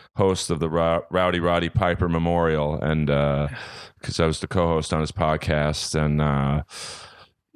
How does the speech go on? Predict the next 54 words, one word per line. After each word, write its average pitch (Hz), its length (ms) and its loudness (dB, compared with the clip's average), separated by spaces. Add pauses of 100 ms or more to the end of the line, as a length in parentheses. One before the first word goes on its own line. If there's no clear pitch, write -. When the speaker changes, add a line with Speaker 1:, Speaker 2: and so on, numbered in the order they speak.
(100)
Speaker 1:
uh, 76 180 0
Keith 101 220 -2
David 85 280 2
spoke 80 360 0
at 78 80 -4
the 78 80 0
memorial, 71 640 2
and 71 180 0
he 76 80 2
just 78 280 -2
told 82 160 2
the 80 80 0
best 80 540 0
They 78 180 2
Live 76 260 2
story. 69 640 0
That 67 220 -2
it 64 40 0
was 67 140 -2
just 73 300 -4
like, 69 160 0
w-, - 240 -8 (720)
you 90 80 -4
know, 92 80 2
when 104 100 2
you 113 80 2
see 120 220 0
guys 101 240 2
like 90 160 -2
Bas 92 380 0
Rutten, 90 520 2
and, 76 180 0
and 71 300 0
there 73 80 2
was 73 100 -2
a - 40 -6
couple, 80 280 -2 (220)
uh, 73 180 2
U 85 220 0
F 80 80 -2
C 90 160 0
fighters 80 400 0
in 80 80 0
the 78 80 2
room 73 140 2
crying, 76 560 0 (440)
uh, 60 380 -2
from 73 220 -2
this 73 160 0
story. 73 380 0
It's 69 100 -4
like, 67 80 -4
wow, 71 340 0
s-, - 160 -12